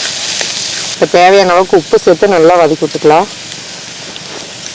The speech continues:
ஆமா, கல் அடிச்சதுனால ஒண்ணும் பாதியா இருக்குதுங்க. நீ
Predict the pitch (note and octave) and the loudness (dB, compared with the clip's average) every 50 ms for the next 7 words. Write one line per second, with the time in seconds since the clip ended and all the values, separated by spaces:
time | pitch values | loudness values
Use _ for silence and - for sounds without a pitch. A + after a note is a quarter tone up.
0 | - - - - - - - - - - - - - - - - - - - - | -16 -16 -16 -14 -14 -14 -16 -18 -20 -20 -20 -20 -20 -20 -20 -20 -20 -20 -18 -18
1 | - - - - F#3 F3+ F#3 E3 - - F3 E3+ F3 F#3 G3+ G#3+ G#3 F#3 E3+ F#3 | -16 -16 -10 -8 -4 -2 0 0 0 2 4 4 6 6 6 6 6 4 4 4
2 | F#3+ F#3 F3 F3 E3+ F3+ G3 G3 F3 D#3+ D#3+ E3 F3 F3+ E3 G3 E3+ D#3 D#3+ E3 | 2 4 4 4 6 6 6 6 6 4 4 4 2 2 2 2 4 4 4 4
3 | E3+ E3+ D3+ D3 - D#3 D#3 C#3+ D#3 E3+ G3+ A3+ A3+ F#3 | 4 4 4 4 4 4 4 4 4 4 4 4 6 6